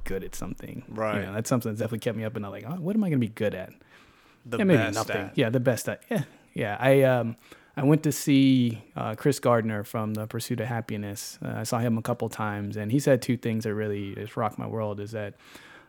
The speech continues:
Speaker 1: um, you know, he, he wanted to do something he loved so much that he couldn't,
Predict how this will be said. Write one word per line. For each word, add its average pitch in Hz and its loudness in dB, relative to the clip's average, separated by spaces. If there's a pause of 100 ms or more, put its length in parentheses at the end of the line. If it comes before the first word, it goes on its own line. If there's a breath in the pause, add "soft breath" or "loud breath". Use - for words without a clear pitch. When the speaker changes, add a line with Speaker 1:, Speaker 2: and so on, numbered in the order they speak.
(120)
Speaker 1:
um, 50 -6 (180)
you 113 -8
know, - -14 (140)
he, 110 -4 (320)
he - 0
wanted 151 8
to 135 6
do 131 4
something 120 0
he 117 0
loved 110 -2
so 117 -8
much 107 -6
that 104 -6
he 113 -6
couldn't, 110 -4